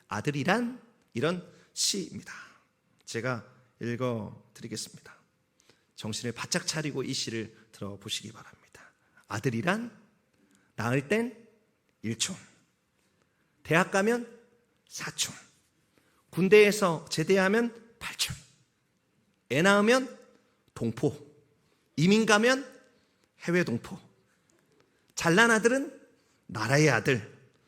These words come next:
돈 잘 버는 아들은 사돈의 아들, 빚진 아들은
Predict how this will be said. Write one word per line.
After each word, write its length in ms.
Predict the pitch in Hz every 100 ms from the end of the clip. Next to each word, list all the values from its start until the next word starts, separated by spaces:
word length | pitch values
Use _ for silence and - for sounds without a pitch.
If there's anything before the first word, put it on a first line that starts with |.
| _ _ _ _
돈 200 | 160 175
잘 180 | 220 233
버는 260 | 233 226
아들은 460 | 220 233 247 269 - - _ _ _ -
사돈의 460 | - 247 240 202
아들, 200 | 151 - - - _ _ _ _ _ _ _ _ _ -
빚진 340 | 165 220 226
아들은 560 | 202 214 262 294 -